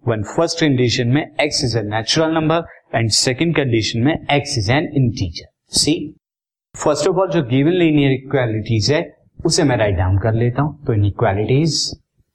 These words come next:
इनइक्वालिटी जो गिवन है, वो है मेरी twenty-four x is less than hundred।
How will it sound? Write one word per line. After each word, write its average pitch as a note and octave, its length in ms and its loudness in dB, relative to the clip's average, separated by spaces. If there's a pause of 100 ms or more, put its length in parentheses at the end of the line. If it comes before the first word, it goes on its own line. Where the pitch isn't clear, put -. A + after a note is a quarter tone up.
(760)
इनइक्वालिटी D#3+ 600 2
जो D#3+ 140 2
गिवन B2 360 2
है, D3 80 2
वो C#3 280 2
है C#3 120 4
मेरी A#2 240 2 (120)
twenty-four D3 840 2 (260)
x - 440 -2 (420)
is B2+ 120 2 (400)
less A2 300 2 (100)
than D#3+ 180 0 (560)
hundred। F#2 540 -2